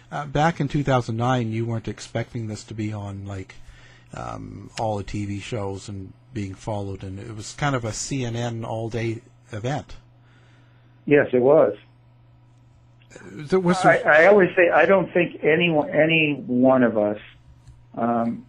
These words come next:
Speaker 2: could have anticipated, any, any of the players involved could have anticipated that it became what it became. I mean, there was certainly, um, you know, ultimately before the, before the opening statements were made, we knew it was gonna be covered, we knew it was gonna be live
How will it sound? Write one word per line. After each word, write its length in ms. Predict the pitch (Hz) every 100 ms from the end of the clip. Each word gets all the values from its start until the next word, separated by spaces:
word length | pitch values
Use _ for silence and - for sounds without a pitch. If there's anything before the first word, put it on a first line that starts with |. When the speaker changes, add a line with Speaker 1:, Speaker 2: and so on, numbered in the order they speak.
| -
Speaker 2:
could 200 | - 139
have 140 | 127
anticipated, 960 | 127 117 - 131 - - 117 110 107 117
any, 300 | 127 127 -
any 220 | 127 135
of 80 | 120
the 60 |
players 540 | 117 - 127 120 117 113
involved 520 | 104 104 101 104 -
could 120 | 117
have 100 | 110
anticipated 840 | 107 107 110 - - 107 98 98
that 100 | 101
it 160 | 123 -
became 680 | 107 - - 120 113 107 98 - - - -
what 220 | 110 107
it 180 | 107 -
became. 480 | - - - - - _ - - _
I 80 | 117
mean, 220 | 120 120
there 120 | 123 120
was 140 | 117 -
certainly, 680 | 143 143 131 127 120 113 110 - - _ -
um, 640 | 107 104 101 101 104 - - _ _ -
you 120 | 120
know, 260 | 110 107 - -
ultimately 540 | 147 123 - 127 120 110
before 340 | 110 - 113
the, 200 | 107 110
before 520 | 127 110 107 143 143
the 60 | 127
opening 380 | 117 110 110 104
statements 400 | 117 113 107 -
were 100 | 107
made, 280 | 107 104 104
we 120 | 107
knew 300 | 107 113 127
it 60 | 113
was 80 | -
gonna 180 | 113
be 120 | 107 107
covered, 420 | - 104 104 104
we 120 | 101
knew 200 | 104 107
it 60 | 110
was 100 | -
gonna 140 | 107
be 140 | 101
live 280 | 101 98 98